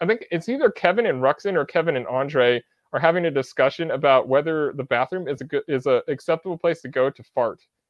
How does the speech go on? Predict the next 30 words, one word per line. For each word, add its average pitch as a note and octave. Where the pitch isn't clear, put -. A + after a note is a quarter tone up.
if C3+
you're C#3
at A#2
a -
party. A2
Like, B3+
if D#3+
you're G#3
at A3
a G3
party, F#3+
do D#3+
you, D#3
like, C#3
can F#3+
you G3+
go A3
in A#3+
the G3+
bathroom? D#3
Because F3+
that G#3
smell F#3
would D#3
be F3
normal C#3+
in A3
the G#3+
bathroom, G#3+
but D#3